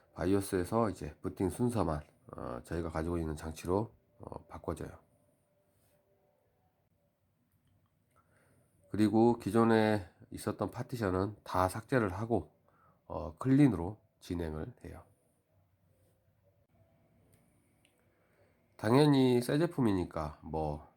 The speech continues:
문제는 없겠죠. 어, 곧바로 인터넷은 사용할 수가 있었고요. 모든 드라이버는 이렇게 윈도우 수동 업데이트를 통해서, 어, 설치할 수가 있었어요. 의외로 빨리 끝났어요.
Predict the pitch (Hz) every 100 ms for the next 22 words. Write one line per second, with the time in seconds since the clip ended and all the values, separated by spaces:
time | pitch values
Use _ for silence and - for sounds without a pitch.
0 | _ 95 117 104 76 78 76 80 - _
1 | - _ - 87 78 78 80 101 92 82
2 | 113 107 87 87 95 120 120 107 - 95
3 | 76 78 - 107 135 - _ _ _ _
4 | _ _ _ _ _ _ _ _ _ _
5 | _ _ _ _ _ _ _ _ _ _
6 | _ _ _ _ _ _ _ _ _ _
7 | _ 107 117 131 120 113 107 101 101 107
8 | 113 117 80 80 - 78 80 85 92 101
9 | 92 90 101 117 - - 160 147 80 -
10 | 101 95 - 80 - 98 90 76 73 _
11 | _ _ - 69 69 67 95 - 113 -
12 | 92 - - 82 110 _ _ - - 78
13 | 71 71 - - - - - _ 101 143
14 | 98 98 113 180 160 110 - - 78 78